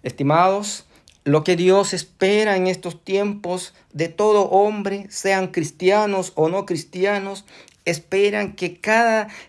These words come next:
espera Dios que entreguen sus corazones a Él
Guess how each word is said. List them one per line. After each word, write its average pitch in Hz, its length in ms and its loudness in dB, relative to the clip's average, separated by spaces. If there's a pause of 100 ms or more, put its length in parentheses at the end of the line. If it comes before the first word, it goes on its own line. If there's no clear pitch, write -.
(260)
espera 208 500 2
Dios 214 480 -4 (1040)
que 185 380 2
entreguen 185 760 0
sus 143 160 -12
corazones 127 800 -4
a 101 140 -8
Él 92 420 -14